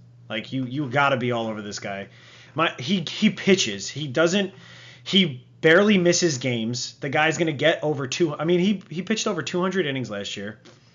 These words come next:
Um, his E R A was not good at all.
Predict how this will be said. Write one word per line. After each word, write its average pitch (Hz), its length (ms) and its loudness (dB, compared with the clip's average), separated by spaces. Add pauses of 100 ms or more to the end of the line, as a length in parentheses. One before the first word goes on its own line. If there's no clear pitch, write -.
(320)
Um, 117 380 -6
his 131 220 -4
E 175 80 6
R 151 180 8
A 151 80 6
was 117 260 -2 (300)
not 131 240 0
good 131 160 -2
at 104 100 -4
all. 110 440 0